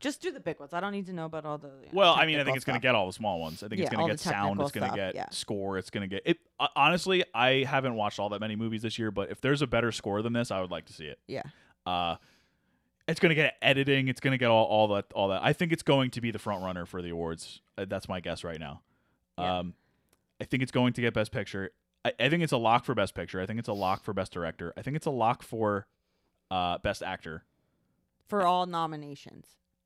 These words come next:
Speaker 2: Nominations.
Speaker 1: Not, not
Speaker 2: Nominations.
Speaker 1: necessarily for
Speaker 2: Yes,
Speaker 1: winning,
Speaker 2: yeah,
Speaker 1: yeah.
Speaker 2: of course, of course. Uh,
Speaker 1: Supporting actor
Speaker 2: I think
Speaker 1: for
Speaker 2: it's
Speaker 1: Downey Junior.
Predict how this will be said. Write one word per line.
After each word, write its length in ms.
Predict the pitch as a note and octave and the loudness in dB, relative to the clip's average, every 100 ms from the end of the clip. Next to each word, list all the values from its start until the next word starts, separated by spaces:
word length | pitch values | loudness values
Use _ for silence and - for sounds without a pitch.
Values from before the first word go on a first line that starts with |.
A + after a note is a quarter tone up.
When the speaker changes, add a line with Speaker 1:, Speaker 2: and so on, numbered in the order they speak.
| _ - | _ 0
Speaker 2:
Nominations. 380 | D3+ F3 F3 - | 6 6 6 2
Speaker 1:
Not, 60 | G3 | 4
not 120 | G3 | 6
Speaker 2:
Nominations. 220 | - F#3 | 6 2
Speaker 1:
necessarily 260 | D#3+ D#3+ D3+ | -2 -2 -2
for 80 | C3 | 0
Speaker 2:
Yes, 160 | G#2+ F2+ | 0 0
Speaker 1:
winning, 80 | F#2 | -4
Speaker 2:
yeah, 40 | F2 | -4
Speaker 1:
yeah. 40 | |
Speaker 2:
of 40 | - | -6
course, 240 | D#2+ - | -10 -10
of 80 | - | -16
course. 280 | C#2 - - _ _ _ _ | -16 -16 -20 _ _ _ _
Uh, 320 | F#2+ F#2 F2 E2+ _ _ _ _ _ _ _ _ _ _ | -4 -2 -2 -4 _ _ _ _ _ _ _ _ _ _
Speaker 1:
Supporting 500 | - F#3+ F3 D3+ D3 | -12 -6 -4 -4 -6
actor 320 | A2+ - - | -12 -12 -4
Speaker 2:
I 80 | C3+ | 0
think 160 | C#3+ D3+ | 0 0
Speaker 1:
for 60 | |
Speaker 2:
it's 80 | D3 | -4
Speaker 1:
Downey 360 | - D#3 C#3 D3 | -4 -4 -4 -8
Junior. 340 | C#3+ B2 C3+ | -10 -12 -14